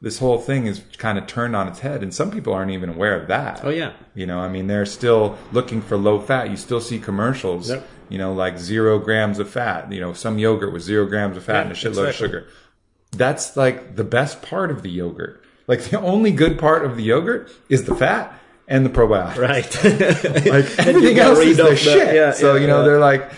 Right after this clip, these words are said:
Speaker 1: they're, they're talking about the wrong thing, and it's 'cause it's still so embedded in our ethos.
Speaker 2: Yeah, it's funny. I switched from, 'cause I definitely have a sweet tooth, so I like my sugar, but obviously, you know, it's bad stuff for you. It is a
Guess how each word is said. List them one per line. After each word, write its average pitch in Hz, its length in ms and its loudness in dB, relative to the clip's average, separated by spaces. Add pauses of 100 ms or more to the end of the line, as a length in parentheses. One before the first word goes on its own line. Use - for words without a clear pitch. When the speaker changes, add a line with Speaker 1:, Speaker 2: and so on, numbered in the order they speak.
(220)
Speaker 1:
they're, 143 120 4
they're 143 240 2
talking 190 300 0
about 131 200 2
the 117 80 0
wrong 117 360 0
thing, 110 260 -4
and 95 100 -6
it's 92 100 -12
'cause 104 180 -6
it's 101 120 -12
still 117 280 2
so 107 300 0
embedded 101 360 0
in 98 100 -4
our 92 120 -6
ethos. 98 440 -8
Speaker 2:
Yeah, 143 120 4
it's 123 160 -2
funny. 123 240 -2
I 123 100 -2
switched 123 600 -4
from, 92 640 -8
'cause 95 160 -12
I 98 100 -8
definitely 104 520 -10
have 87 100 -8
a 90 60 -8
sweet - 420 -12
tooth, 92 240 -12
so 87 180 -16
I 85 100 -12
like 87 260 -12
my 87 160 -16
sugar, 104 460 -8
but 85 240 -14
obviously, 87 380 -14
you 85 80 -12
know, 73 80 -20
it's 71 140 -20
bad 87 260 -12
stuff - 300 -14
for 78 140 -14
you. 71 160 -14
It 76 160 -16
is 107 100 -8
a 107 40 -4